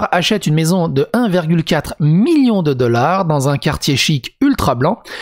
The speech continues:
Des associations élèvent leur voix et demandent où va l'argent et pourquoi elle ne vient pas habiter avec eux. Tout simplement. C'est, c'est, c'est, tout simplement. Et ces associations sont aussi des associations affiliées à Black Lives Matter. Donc c'est vraiment entre eux qu'il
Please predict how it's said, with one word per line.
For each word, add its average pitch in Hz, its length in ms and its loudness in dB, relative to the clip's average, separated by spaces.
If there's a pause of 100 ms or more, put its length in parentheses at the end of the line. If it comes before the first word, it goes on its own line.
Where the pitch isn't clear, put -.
(240)
Des 180 180 2
associations 202 600 0
élèvent 233 400 2
leur 170 180 2
voix 143 200 0
et 214 60 0
demandent 165 420 0
où 285 180 2
va 196 140 2
l'argent 135 320 0
et 120 60 -2
pourquoi 147 400 -2
elle 123 60 -2
ne 127 60 0
vient 127 160 -2
pas 185 200 -2
habiter 165 560 -2
avec 185 320 -2
eux. 120 160 -6 (1120)
Tout - 80 -2
simplement. 151 520 0 (800)
C'est, 151 100 -2
c'est, 131 240 0
c'est, 127 180 0
tout - 100 -4
simplement. 139 380 -2 (560)
Et 160 260 0
ces 147 240 0
associations 135 540 0
sont - 260 -2
aussi 285 380 0
des 175 160 0
associations 156 500 0
affiliées 185 520 0
à 202 60 2
Black 170 180 -2
Lives 170 120 0
Matter. 151 280 -2 (100)
Donc 135 120 -6
c'est 143 100 -2
vraiment 208 340 0
entre 196 300 -2
eux 208 100 0
qu'il 147 220 -2